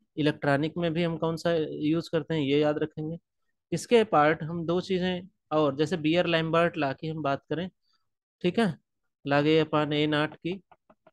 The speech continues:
epsilon सीएल, ये फार्मूला आपको याद रखना है, ठीक है। यहाँ से क्वेश्चंस बन सकते हैं, इसी पे एमसीक्यू बना देगा वो,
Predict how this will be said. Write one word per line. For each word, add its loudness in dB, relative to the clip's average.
epsilon 0
सीएल, -4
ये -2
फार्मूला 2
आपको -2
याद 0
रखना -6
है, -12
ठीक -2
है। 2
यहाँ 0
से -4
क्वेश्चंस -6
बन -2
सकते -8
हैं, -6
इसी 0
पे 2
एमसीक्यू 0
बना 2
देगा -2
वो, -10